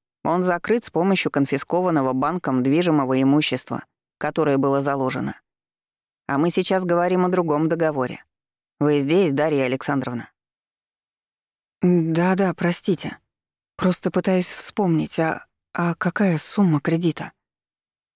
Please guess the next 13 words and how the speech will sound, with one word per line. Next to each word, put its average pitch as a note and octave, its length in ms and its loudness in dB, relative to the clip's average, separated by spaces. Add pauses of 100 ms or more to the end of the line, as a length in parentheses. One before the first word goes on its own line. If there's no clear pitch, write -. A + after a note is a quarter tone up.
(360)
Спрашиваю E3 640 0
с D3 40 0
замиранием D#3+ 640 4
сердца F3+ 420 -4
и - 20 0
скрещиваю D3+ 580 0
на C#3+ 120 4
руках D3 320 -4
пальцы. - 500 -6 (800)
Пусть - 320 -4
тысяч - 440 -4
сорок, - 420 -8
пожалуйста. - 680 -6